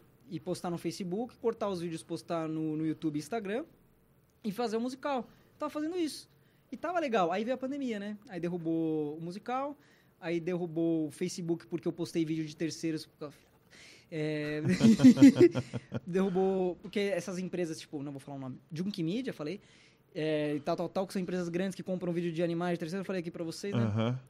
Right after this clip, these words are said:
Speaker 1: E é, tipo, a pessoa paga um dólar, você fez um vídeo de um cachorrinho, a pessoa paga lá, vem a empresa, "Oi, sou Junk Media", paga um dólar pra esse seu vídeo do cachorrinho abrindo a boca. Aí o cara, "Nossa, que legal, vendi". Aí eu, Emanuel, vou lá, posto o vídeo do Aminal abrindo a boca e tal, e sem direito no Face-, no Facebook eu tava postando sem, sem anúncio, né?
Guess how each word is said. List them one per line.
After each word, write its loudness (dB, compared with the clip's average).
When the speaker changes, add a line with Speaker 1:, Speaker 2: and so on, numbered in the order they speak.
Speaker 1:
E 2
é, 4
tipo, -12
a -10
pessoa 4
paga 2
um 0
dólar, 4
você -6
fez -2
um 2
vídeo -2
de -2
um -2
cachorrinho, 0
a -4
pessoa -4
paga 0
lá, 0
vem -2
a -2
empresa, -2
"Oi, 4
sou -6
Junk -6
Media", 0
paga -4
um -2
dólar 0
pra -6
esse -12
seu -4
vídeo -6
do -14
cachorrinho -4
abrindo -4
a -6
boca. -6
Aí -8
o -14
cara, -6
"Nossa, -10
que -4
legal, 2
vendi". 2
Aí 4
eu, 4
Emanuel, 2
vou 0
lá, 2
posto -2
o -6
vídeo -2
do 0
Aminal -2
abrindo -4
a -2
boca 0
e -10
tal, -2
e -4
sem 0
direito 2
no -4
Face-, -6
no -2
Facebook -6
eu -6
tava -2
postando -6
sem, -4
sem -6
anúncio, 0
né? -4